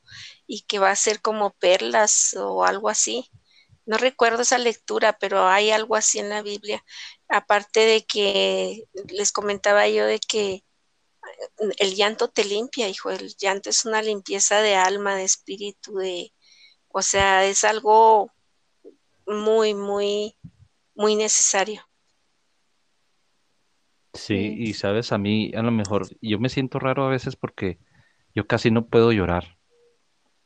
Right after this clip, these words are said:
Speaker 2: Y si lloro, lloro bien poquito. Entonces yo a veces,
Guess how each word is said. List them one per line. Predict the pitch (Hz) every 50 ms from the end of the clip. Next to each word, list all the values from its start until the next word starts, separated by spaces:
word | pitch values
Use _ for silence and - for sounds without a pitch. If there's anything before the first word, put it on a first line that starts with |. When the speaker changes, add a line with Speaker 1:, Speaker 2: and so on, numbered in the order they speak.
| _ _ _ _ - - - _ _ _ _ _ 113 113 - _
Speaker 2:
Y | 117 107
si | - - 101
lloro, | 92 110 120 135 135 131
lloro | 104 101 98 101 104 110
bien | 110 107 104 104
poquito. | - - 110 - - - 101 - - 104 - _ _ _ _ _ _ _ _ _ _ _ _ _ _ _ _ _ _ _ _ _ _ _ _ _ _ _ _ _ _ _ _ _ _ _ _
Entonces | 110 101 - 104 95 92 - 117 101
yo | 98 107
a | 104
veces, | 104 98 - 117 98 - -